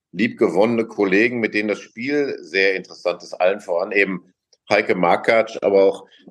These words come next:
Pia Michaela Barocchi, die meine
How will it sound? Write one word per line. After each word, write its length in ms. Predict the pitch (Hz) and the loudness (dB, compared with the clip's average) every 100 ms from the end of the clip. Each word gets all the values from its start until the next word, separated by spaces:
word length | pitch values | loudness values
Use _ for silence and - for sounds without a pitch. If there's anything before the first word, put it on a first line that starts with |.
| - | -2
Pia 200 | 104 101 | 2 2
Michaela 500 | 101 101 92 95 92 | 0 0 2 2 0
Barocchi, 680 | 85 80 113 123 117 107 - | 0 -2 -4 -2 -2 -2 -6
die 400 | - 90 87 87 | -8 -6 -4 -6
meine 600 | - 82 85 87 85 78 | -6 -2 0 2 2 0